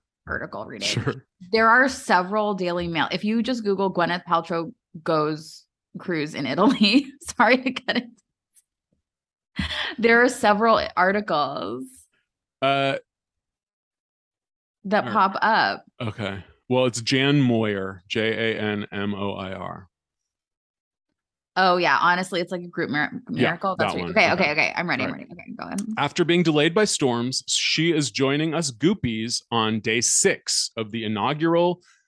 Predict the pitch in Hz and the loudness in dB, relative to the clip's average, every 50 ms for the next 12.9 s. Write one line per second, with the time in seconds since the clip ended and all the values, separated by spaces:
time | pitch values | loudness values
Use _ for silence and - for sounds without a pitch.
0 | _ _ _ 107 120 120 117 120 131 143 139 147 143 147 143 127 127 131 131 - | _ _ _ -2 0 0 2 2 2 2 2 2 2 0 0 0 -2 -2 -2 -2
1 | 131 - - - 123 113 - - 120 117 113 101 110 110 107 107 110 113 117 - | -6 -4 -4 -4 -4 -6 -4 -2 -2 0 0 0 -2 -2 -2 0 0 0 -2 -2
2 | - 117 107 107 107 104 101 98 98 95 - _ - 98 101 101 - - 120 120 | -2 -2 -2 -2 -2 -2 -2 -4 -6 -8 -10 _ -10 -8 -8 -10 -6 -4 -2 -2
3 | 120 120 120 127 123 - - _ - - - 131 117 92 85 95 95 95 92 95 | 0 0 -2 -2 -4 -6 -10 _ -12 -6 -4 -4 -4 -2 -4 -6 -6 -6 -6 -4
4 | 92 113 107 95 90 87 87 87 95 - _ _ _ _ _ _ _ _ _ _ | -4 -4 -4 -4 -6 -6 -8 -10 -10 -14 _ _ _ _ _ _ _ _ _ _
5 | _ _ - 165 226 175 - 175 165 143 143 139 127 - - 156 135 110 101 104 | _ _ 0 0 0 2 2 0 2 4 4 2 2 2 0 0 0 0 0 -4
6 | 104 - - 107 104 104 98 - - - 113 107 107 101 107 104 104 - 127 131 | -6 -6 -4 -4 -4 -2 -4 -6 -6 -4 -4 -4 -2 -2 -4 -6 -4 -2 -2 -2
7 | 143 135 139 131 - - 139 135 127 127 107 117 110 - - - 117 127 135 120 | 0 0 -2 -4 -2 -2 -2 0 0 0 -2 -2 -4 -4 -6 -4 0 2 2 2
8 | 104 98 92 104 - 104 101 - - - 139 131 127 113 98 95 95 95 92 107 | 0 -2 -6 -6 -4 -4 -6 -6 -4 -2 0 0 2 0 0 -2 -4 -4 -4 -6
9 | 104 - - 127 117 107 101 113 104 101 - - 113 107 107 - - 127 120 117 | -6 -4 -4 -4 -2 -2 -2 -4 -4 -6 -4 -4 -4 -4 -2 -4 -2 -2 -2 -2
10 | 117 - 110 101 - - - 214 208 - - 226 214 - - 190 196 196 - 160 | -2 -2 -4 -8 -6 -2 -2 -2 0 0 0 -2 -2 0 0 0 0 2 2 0
11 | 139 - - 113 113 110 98 110 107 107 - - 113 110 - - - 180 165 127 | 0 0 -2 -2 -4 -2 -4 -4 -4 -4 -4 -4 -4 -4 -4 -2 0 0 2 2
12 | 104 - 110 113 120 110 - - 139 156 156 123 104 - - 87 78 76 | 0 0 0 -2 -2 -2 -4 -2 -2 -2 0 -2 -4 -4 -6 -8 -10 -10